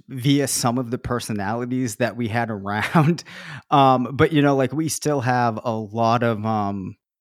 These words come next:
like, internal debates on, on the Slack channel that we have. It's kind of through a different lens. Like, lots of times what somebody will do is they'll genuinely be curious about a player. Like, an example was, I felt like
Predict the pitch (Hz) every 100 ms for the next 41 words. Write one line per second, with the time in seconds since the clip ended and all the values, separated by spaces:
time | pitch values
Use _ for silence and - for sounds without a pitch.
0 | _ _ 117 117 131 123 131 113 101 92
1 | 107 107 - 110 107 113 107 98 117 104
2 | - _ _ - 110 104 98 92 107 95
3 | 95 98 - - 180 151 127 107 123 110
4 | 87 95 92 98 98 - 113 117 - 117
5 | 113 107 - 117 - 135 123 113 107 95
6 | 120 117 107 - - - - _ - 131
7 | 190 139 123 131 147 143 139 123 113 98
8 | 107 101 - - 110 113 104 101 101 -
9 | _ _ _ _ _ 120 123 101 - 123
10 | 104 98 104 110 110 135 117 143 135 143
11 | 135 120 - - _ _ _ _ _ _
12 | _ - 214 214 165 151 - 131 123 113